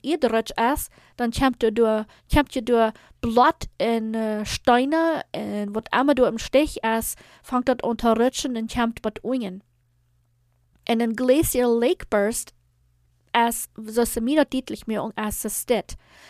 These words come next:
Wenn hier auf dem Berg harder Eis ist, dat bleibt ja immer kalt und eingefroren. Wenn so ein Eis anfängt zu schmelzen, dann lässt das unten los und das wird heran drauf.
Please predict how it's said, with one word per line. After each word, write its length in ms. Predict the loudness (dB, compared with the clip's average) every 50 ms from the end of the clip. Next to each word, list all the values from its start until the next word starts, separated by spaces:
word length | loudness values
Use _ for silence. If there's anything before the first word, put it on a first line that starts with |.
| _ _ 0
Wenn 160 | 0 2 2
hier 220 | 2 4 4 4 4 4
auf 200 | 4 2 2 0
dem 120 | -2 0
Berg 380 | 2 2 2 2 0 -4 -6 -10 -14 -18 -20 -20 _ _ _ _ _ _ _ _ _ _ -4 2
harder 360 | 4 4 6 6 6 2 2 0
Eis 280 | -4 -6 -4 -4 -6 -8 -8 -10 -10 -10
ist, 200 | -10 -14 -16 _ -16
dat 140 | -16 -12 -4
bleibt 280 | 0 2 2 2 2 -2
ja 100 | -4 -2 0
immer 200 | 0 0 0 -2
kalt 440 | -2 -2 -2 -2 -2 -2 -4 -6 -8
und 140 | -8 -6 -2
eingefroren. 640 | -2 -2 0 0 -2 -4 -4 -4 -4 -4 -4 -6 -10 _ _ _ _ _ _ _ _ _ 0
Wenn 180 | 2 2 2 2
so 140 | 4 4
ein 120 | 4 4 2 -2
Eis 240 | -4 -4 -4 -4 -4 -4
anfängt 500 | -4 -4 -2 -2 -2 -2 -2 -2 -2 -4
zu 80 | -6
schmelzen, 500 | -6 -4 -4 -2 -2 -2 -2 -4 -6 -4
dann 160 | -2 -2 0
lässt 220 | 0 0 0 0 -2
das 80 | -2 -4 -4
unten 340 | -4 -4 -4 -2 -4 -4 -4
los 500 | -2 0 0 0 0 -2 -4 -8 -12 -14 -18 _ _ _ _ _ _ _ _ _ _ _ _ -2
und 100 | 0 2
das 160 | 2 2 2
wird 180 | 0 0 2 2
heran 340 | 2 2 2 0 0 0
drauf. 340 | 0 2 4 6 4 4 2